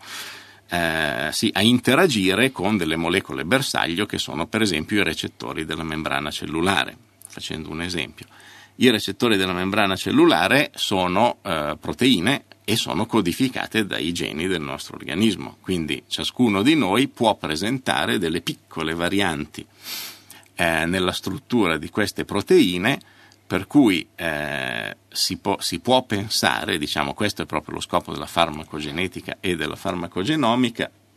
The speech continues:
si potrebbe pensare, dicevo, di, eh, studiare a tavolino quella molecola con quella forma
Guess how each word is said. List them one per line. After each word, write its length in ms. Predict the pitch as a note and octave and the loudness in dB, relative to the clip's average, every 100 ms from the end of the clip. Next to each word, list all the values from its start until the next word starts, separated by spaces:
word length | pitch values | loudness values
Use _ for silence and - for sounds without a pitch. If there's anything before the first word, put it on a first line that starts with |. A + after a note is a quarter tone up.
| _ _ _ _ _ _ - | _ _ _ _ _ _ -12
si 160 | - - | -10 -6
potrebbe 440 | F#2 A2 G#2 D#2+ | -4 0 -2 -2
pensare, 640 | - D3+ D#3+ - C#2 D#2 F#2+ | -2 -2 0 0 0 -2 -2
dicevo, 540 | B2 - D2+ E2 - - - - - _ | -2 0 0 0 -4 -10 -20 -20 -20 _
di, 400 | - G#2+ C#3+ - | -2 4 4 4
eh, 360 | - E2+ D#2+ D#2+ | -2 0 0 0
studiare 520 | - F#2+ F#2+ C3+ G2 | -2 0 4 6 4
a 60 | E2+ | 0
tavolino 640 | - F#2 G#2+ B2+ G2+ D#2+ C2+ | -4 -2 2 4 4 0 -4
quella 340 | A#2+ A#2+ F2+ | -2 0 0
molecola 580 | F#2+ G#2 A2+ - D#2+ D#2 | 0 2 2 2 0 0
con 320 | - B2+ F#2+ | 2 0 0
quella 380 | - A#2+ G2 E2+ | 0 2 2 -2
forma 720 | - B2 G2 E2 D2+ C#2+ | 0 2 2 0 -4 -4